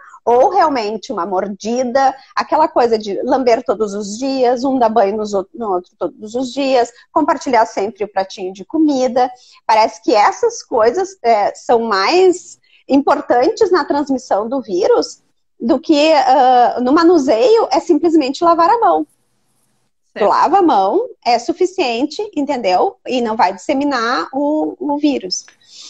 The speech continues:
Speaker 2: Certo. O Vinícius perguntou se existe a possibilidade de um gato felve positivo não apresentar sintomas a vida toda.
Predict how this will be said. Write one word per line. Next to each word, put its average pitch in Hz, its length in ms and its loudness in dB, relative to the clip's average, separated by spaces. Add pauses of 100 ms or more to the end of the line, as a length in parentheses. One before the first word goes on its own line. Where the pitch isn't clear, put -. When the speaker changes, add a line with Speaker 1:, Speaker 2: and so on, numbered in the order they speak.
(320)
Speaker 2:
Certo. - 380 -10
O 262 100 -6
Vinícius 285 600 -8
perguntou 269 580 -8
se 269 160 -12
existe 247 340 -10
a 277 40 -14
possibilidade 240 760 -8
de 226 80 -16
um 240 120 -14
gato 214 280 -12
felve 202 400 -12
positivo 226 600 -14
não 208 180 -16
apresentar 233 600 -10
sintomas 208 500 -14
a 208 60 -8
vida 202 240 -12
toda. 196 440 -20